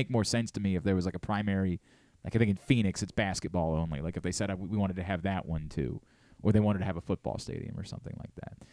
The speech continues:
I don't know why we're doing this. Why am I wasting time on this topic? Uh, for the record, my answer: I, I, most people are leaning towards get to the Elite Eight just because it's so significant to get to an Elite Eight.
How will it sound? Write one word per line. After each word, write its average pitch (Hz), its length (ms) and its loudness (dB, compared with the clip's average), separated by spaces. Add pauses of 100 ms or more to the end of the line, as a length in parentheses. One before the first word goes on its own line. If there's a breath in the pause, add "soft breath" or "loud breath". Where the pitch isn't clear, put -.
(460 soft breath)
I 147 80 -6
don't 120 80 -2
know 107 80 0
why 98 80 2
we're 90 120 0
doing 87 220 2
this. 95 140 0
Why 143 140 10
am 139 100 10
I 127 60 12
wasting 123 340 10
time 95 240 2
on 87 80 2
this 85 140 -2
topic? - 340 -4 (360 soft breath)
Uh, 135 220 10
for 185 100 8
the 185 60 12
record, 180 360 12
my 139 180 2
answer: 139 520 4 (140)
I, 113 100 0 (260)
I, 185 180 6
most 240 400 10
people 220 240 8
are 196 80 12
leaning 185 280 6
towards 151 840 6 (580)
get 151 140 12
to 156 60 10
the 147 100 12
Elite 139 220 8
Eight 127 200 8
just 120 120 2
because 127 220 4
it's 117 160 2
so 131 280 6
significant 120 600 0
to 104 60 -2
get 110 180 2
to 110 100 8
an 107 60 6
Elite 104 280 2
Eight. 98 240 2